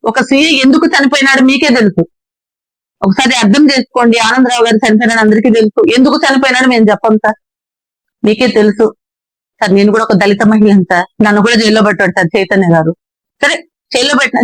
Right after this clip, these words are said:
జైల్లో పెట్టినా మాకేం ఇబ్బంది ఏం లేదు సార్. ఫైనల్ గా ప్రభుత్వం వచ్చింది, ఎవరిని వదిలిపెట్టదు.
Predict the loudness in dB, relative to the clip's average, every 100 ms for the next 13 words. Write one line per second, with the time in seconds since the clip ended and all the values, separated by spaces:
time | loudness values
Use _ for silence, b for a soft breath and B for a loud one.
0 | 0 0 -2 -2 0 0 0 0 0 2
1 | 2 2 2 2 0 -4 -6 _ _ -4
2 | -2 0 0 0 0 0 2 0 0 0
3 | 2 4 2 -4 _ _ -4 0 2 2
4 | 2 2 0 -2 -2 -2 0 0